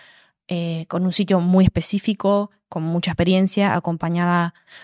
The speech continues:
de gente con mucha experiencia, incluso un íntimo amigo mío que ya había hecho esto en México muchísimas veces.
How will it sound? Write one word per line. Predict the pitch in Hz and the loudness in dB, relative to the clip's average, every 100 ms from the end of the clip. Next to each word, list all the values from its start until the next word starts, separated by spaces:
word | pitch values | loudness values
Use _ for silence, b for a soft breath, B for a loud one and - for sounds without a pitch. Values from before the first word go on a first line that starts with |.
| B | B
de | 175 | -4
gente | 185 165 | -2 -2
con | - | 0
mucha | 170 170 170 | 2 2 2
experiencia, | 170 185 196 202 226 | 2 4 4 2 0
incluso | 180 175 185 | 0 -2 -2
un | 175 - 180 185 180 | -2 -2 -2 -2 0
íntimo | 185 185 180 | 0 0 0
amigo | 175 175 175 | 0 0 0
mío | 180 220 - _ _ | 0 0 -4 _ _
que | - 170 | -4 0
ya | 170 | 0
había | 180 175 | 0 -2
hecho | 165 175 | -4 -8
esto | - 202 214 _ _ _ _ _ _ _ - | -8 -8 -8 _ _ _ _ _ _ _ 0
en | 175 | 4
México | 180 175 196 214 | 4 2 0 2
muchísimas | 202 175 170 185 165 | 2 0 0 0 0
veces. | 160 - 170 - | -2 -2 -6 -10